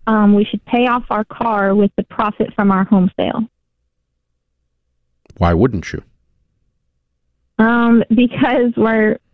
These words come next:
Speaker 1: we don't have anywhere, like, we're gonna be living with his mom. Um,
Speaker 2: Yeah.
Speaker 1: and
Speaker 2: Oh,
Speaker 1: we're
Speaker 2: yuck.
Speaker 1: basically gonna be saving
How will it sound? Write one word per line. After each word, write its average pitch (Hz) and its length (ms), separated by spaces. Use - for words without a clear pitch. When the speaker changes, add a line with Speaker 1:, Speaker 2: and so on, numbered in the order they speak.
Speaker 1:
we 220 540
don't 220 220
have 202 460
anywhere, 240 640
like, 220 160
we're 214 120
gonna 220 180
be 214 120
living 208 240
with 196 120
his 190 160
mom. 190 440
Um, 190 560
Speaker 2:
Yeah. 196 300
Speaker 1:
and 185 200
Speaker 2:
Oh, - 200
Speaker 1:
we're 196 160
Speaker 2:
yuck. 190 220
Speaker 1:
basically 196 300
gonna 202 180
be 190 340
saving 214 640